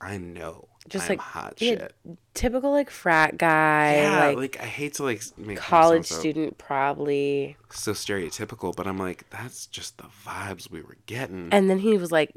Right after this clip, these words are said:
Speaker 2: giggling and walked away, and I was
Speaker 1: <laughs>
Speaker 2: like,
Speaker 1: He
Speaker 2: "What
Speaker 1: was like,
Speaker 2: the
Speaker 1: "I'm
Speaker 2: hell was
Speaker 1: hilarious."
Speaker 2: that?"
Speaker 1: And
Speaker 2: It was so odd.
Speaker 1: but to top it all off, I feel like any normal people
Speaker 2: Mm.
Speaker 1: would just, like, accept this happen,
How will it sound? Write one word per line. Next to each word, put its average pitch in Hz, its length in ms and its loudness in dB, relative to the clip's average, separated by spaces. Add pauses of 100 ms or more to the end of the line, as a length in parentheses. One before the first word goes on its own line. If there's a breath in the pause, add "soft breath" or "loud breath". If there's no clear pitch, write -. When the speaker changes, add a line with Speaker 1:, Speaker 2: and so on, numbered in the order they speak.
Speaker 2:
giggling 147 420 0
and 139 140 -6
walked 135 320 -6
away, 131 340 -6
and 143 180 -10
I 143 40 -6
was 147 180 -8
Speaker 1:
<laughs> - 0 -
Speaker 2:
like, 139 240 -4
Speaker 1:
He - 80 -4 (760 loud breath)
Speaker 2:
"What 151 200 -2
Speaker 1:
was 110 120 4
like, 110 80 2
Speaker 2:
the 220 60 4
Speaker 1:
"I'm 208 60 2
Speaker 2:
hell 175 320 0
was 170 200 2
Speaker 1:
hilarious." 165 340 -2
Speaker 2:
that?" - 20 -16 (600 soft breath)
Speaker 1:
And 143 320 2
Speaker 2:
It 202 100 4
was 208 140 4
so 196 280 2
odd. 165 400 0
Speaker 1:
but 160 120 0
to 165 80 -2
top - 320 -4
it 139 60 2
all 110 120 6
off, 95 260 2
I 165 120 -2
feel 190 140 2
like 170 200 -4
any 131 260 2
normal 92 460 -2
people 104 600 -4
Speaker 2:
Mm. 175 340 -4
Speaker 1:
would 143 160 6
just, 127 220 0
like, 110 260 -2 (100)
accept - 480 -4
this 95 180 -8
happen, 85 500 -6